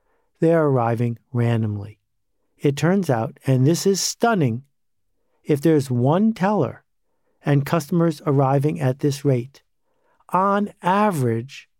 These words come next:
a customer will wait nearly five hours to be served. This is astonishing to think about.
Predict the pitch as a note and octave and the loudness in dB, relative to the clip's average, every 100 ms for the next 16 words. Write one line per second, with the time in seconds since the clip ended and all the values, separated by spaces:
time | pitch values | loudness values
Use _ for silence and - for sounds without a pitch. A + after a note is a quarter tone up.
0 | _ _ _ - C#3 - C#3+ E3+ E3 D#3+ | _ _ _ -6 -4 -2 -2 0 0 0
1 | - D#3 C#3+ C3+ C#3 - C3+ C3+ C3 A#2+ | -2 0 4 4 2 0 2 4 2 0
2 | A#2+ - - - C3+ C#3+ D3 D3+ D3+ C#3+ | -4 -8 -6 -2 2 2 2 2 0 -2
3 | _ - - C#3 D#3 C#3+ A2 - - - | _ -8 -2 0 2 2 0 -6 -20 -20
4 | _ _ _ _ _ _ _ - C3+ C#3 | _ _ _ _ _ _ _ -2 2 2
5 | C#3 - C3+ G2+ G#2 - _ _ _ _ | 0 0 2 0 -8 -20 _ _ _ _
6 | _ _ _ _ - D#3 E3+ D#3 F3 C#3+ | _ _ _ _ -2 0 2 0 0 -2
7 | D#3 C3+ C3+ C#3 C3+ B2+ - A#2 A2+ G#2+ | -2 0 0 0 0 -2 -2 -2 -2 -4
8 | A2 | -6